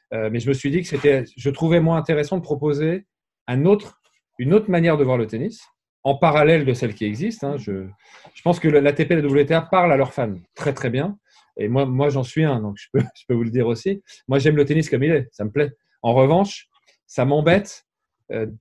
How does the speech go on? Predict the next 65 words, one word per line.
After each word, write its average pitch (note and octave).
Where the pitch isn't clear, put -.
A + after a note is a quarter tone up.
que C3
le B2
tennis C#3+
soit C3
dans B2+
cette A#2+
situation. B2
Et B2+
je B2
pense F3+
que A#2+
c'est C3
intéressant C3+
de F3
proposer C#3+
une C#3
autre F3
manière D#3+
de, A#2
de A2
montrer D#3
le C#3
tennis C3+
et B2+
de B2+
le B2+
vivre. D3
Et, A#2+
euh, A#2
et B2
puis, A2+
si A#2+
ça C3+
se -
trouve, D3+
moi-même, C#3
j'aimerais A#2
plus. G3+
On A2+
verra. B2
Et C3
on C3
verra, C#3+
et, C3
et C3
on C3
verra D3
comment E3
les C#3
gens D#3+
vont D3
le, A#2+
vont A2+
le, G#2
vont G#2
le G#2+
percevoir, C3+
et A#2
s'il E3+
y F3+
a D3
des C3+
jeunes E3+
qui -
sont C#3